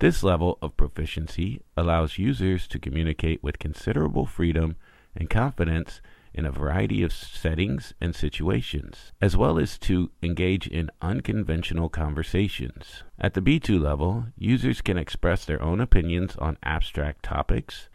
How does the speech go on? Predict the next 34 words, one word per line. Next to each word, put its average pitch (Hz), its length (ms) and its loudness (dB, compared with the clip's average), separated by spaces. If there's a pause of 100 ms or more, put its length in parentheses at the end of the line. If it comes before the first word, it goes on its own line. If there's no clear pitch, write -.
(140)
and - 120 -2
can 92 220 2
also 131 400 0
understand 85 600 -2
the 76 80 -2
opinions 87 520 2
of 71 200 -4
others. 78 540 -2
They 95 140 4
can 90 160 0
also 85 380 0
write 73 360 -2
clear, 107 600 0 (680)
detailed, 80 800 2 (180)
and 76 220 -2
well-structured 87 960 0
text - 500 0 (400)
on 82 140 0
a 69 80 0
wide 90 420 2
variety 80 560 2
of 73 140 -2
topics. - 760 -6 (180)
B 151 160 2
two 131 220 4
learners 85 600 0
should - 300 -6
focus 107 420 0
on 87 140 2
improving 92 580 2
their 76 180 0
overall 95 720 2
language 104 460 0
proficiency 67 840 -4